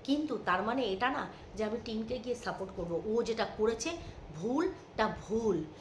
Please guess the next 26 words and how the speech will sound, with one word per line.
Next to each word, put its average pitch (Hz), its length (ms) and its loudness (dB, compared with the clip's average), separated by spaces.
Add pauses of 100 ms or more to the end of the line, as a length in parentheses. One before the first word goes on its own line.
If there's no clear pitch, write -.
(120)
আর 151 80 -2
সেই 285 340 6
সময় 330 380 6
ওকে 302 360 2
তুই 381 180 10
সাপোর্ট 240 420 4
করে 285 240 6 (100)
তুইও 226 320 4 (100)
ভুলই 196 280 -2
করেছিস। 170 500 -6 (960)
আশা 214 200 0
করি 302 180 0
বোঝাতে 247 460 6
পারছি 190 280 0
ব্যাপারটা 160 420 -6
তোকে। 143 200 -10 (1120)
তুই 359 280 10 (300)
শুধু 349 420 10
যদি 453 280 10
টিনকে 403 280 8
সাপোর্ট 359 340 10
করতিস, 370 400 6 (140)
ব্যাপারটা 226 360 2
এটা 220 160 2
হতো 175 260 -2
না। 143 100 -6